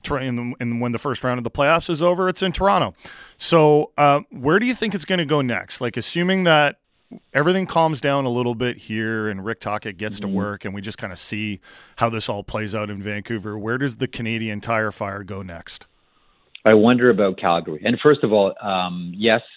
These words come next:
Speaker 2: uh, greatness borrows, but genius steals. So I may have to liberate that one. That is a great saying. Uh, I do wonder about Calgary, like, you know, um, and, and Daryl Sutter and the Jacob Pelche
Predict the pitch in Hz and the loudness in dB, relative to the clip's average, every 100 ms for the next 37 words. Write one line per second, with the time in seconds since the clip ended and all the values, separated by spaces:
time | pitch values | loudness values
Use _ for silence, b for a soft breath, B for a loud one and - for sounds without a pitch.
0 | - 98 92 87 113 123 143 127 - 110 | -4 0 0 0 0 0 0 -6 0 2
1 | 101 101 131 - - 90 - 104 104 113 | 4 2 0 -4 -8 -6 -6 -4 -2 -4
2 | - 95 87 92 - - - 95 90 90 | -6 -6 -4 -4 -6 -12 -6 -4 -2 -4
3 | 95 95 92 - 92 90 101 92 85 82 | -4 -2 -4 -4 -4 -2 -2 -4 -6 -4
4 | 85 82 87 90 87 85 82 90 - 90 | -4 -2 -2 -4 -6 -6 -6 -6 -6 -10
5 | 82 85 101 - B B B 98 101 - | -8 -8 -12 -16 B B B 4 4 4
6 | 131 160 156 160 139 143 135 120 170 147 | 2 4 4 4 2 2 0 0 -2 -6
7 | 82 _ - 90 90 - 95 95 92 101 | -18 _ -16 -12 -12 -8 -6 -4 -4 -4
8 | 101 92 92 90 90 - 95 92 90 98 | -2 -2 -2 -4 -6 -6 -4 -2 -2 -4
9 | 92 98 98 - 95 95 101 90 90 - | 0 6 6 6 4 6 4 4 -2 -2
10 | 92 - 87 - 123 - 80 80 | -2 -2 0 2 2 0 -4 -6